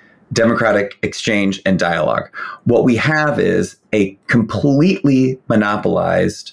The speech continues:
for-profit space that in no way is attempting to share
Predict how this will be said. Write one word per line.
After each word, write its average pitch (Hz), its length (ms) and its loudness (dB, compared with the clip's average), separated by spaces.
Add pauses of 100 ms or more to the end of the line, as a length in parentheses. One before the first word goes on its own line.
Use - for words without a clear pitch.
(320)
for-profit 135 1200 0
space 92 720 -2 (400)
that 117 180 2
in 147 380 4
no 180 320 2
way 156 960 2
is 120 160 2
attempting 123 800 0 (360)
to 135 100 2
share 113 720 0